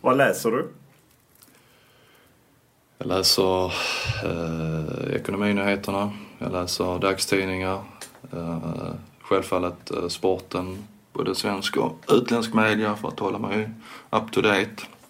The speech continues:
Speaker 2: Jag lä-, läser barnböcker för min son, även serietidningar.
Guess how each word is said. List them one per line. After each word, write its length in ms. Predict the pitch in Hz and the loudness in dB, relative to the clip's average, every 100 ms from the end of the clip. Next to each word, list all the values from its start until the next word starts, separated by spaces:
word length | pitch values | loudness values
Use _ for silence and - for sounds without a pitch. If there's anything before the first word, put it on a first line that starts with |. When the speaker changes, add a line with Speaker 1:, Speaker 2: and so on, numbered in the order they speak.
| - - - - - - - | -20 -18 -16 -16 -16 -18 -10
Speaker 2:
Jag 120 | - 107 | -4 -2
lä-, 260 | 92 95 | -2 0
läser 420 | 92 92 - 90 | 2 2 2 0
barnböcker 520 | 92 98 98 101 95 - | 2 2 4 2 0 -6
för 140 | - | -8
min 140 | 90 | -4
son, 480 | 92 104 98 101 113 - - - _ _ - | 0 2 2 -2 -6 -12 -20 -20 _ _ -10
även 320 | - - 92 | -4 -4 -4
serietidningar. 1000 | - 98 95 92 90 98 90 87 87 92 | 2 4 4 2 0 0 2 0 -4 -6